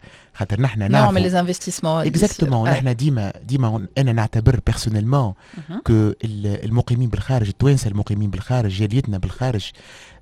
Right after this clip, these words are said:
Speaker 1: دونك، آه، هما سي ان بيليي ايكونوميك تري تري امبورطون. داكور؟
Speaker 2: داكور.
Speaker 1: اليوم نحكيو على، نحكيو على ان شيفر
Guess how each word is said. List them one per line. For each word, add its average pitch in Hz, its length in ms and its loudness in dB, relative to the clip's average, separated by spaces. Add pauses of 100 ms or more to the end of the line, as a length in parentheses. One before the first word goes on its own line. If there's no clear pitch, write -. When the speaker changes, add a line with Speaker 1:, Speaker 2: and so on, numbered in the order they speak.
Speaker 1:
دونك، 110 160 0 (160)
آه، 101 640 -2
هما 135 260 2
سي - 220 -2
ان 151 160 2
بيليي 147 360 0
ايكونوميك 135 460 0
تري - 240 -2
تري 104 260 -8
امبورطون. 95 380 -8 (600)
داكور؟ 127 360 -4
Speaker 2:
داكور. 165 520 -10
Speaker 1:
اليوم 143 240 6
نحكيو 123 440 0
على، 104 840 -4
نحكيو 113 360 -2
على 104 280 -4
ان 113 100 0
شيفر - 460 -2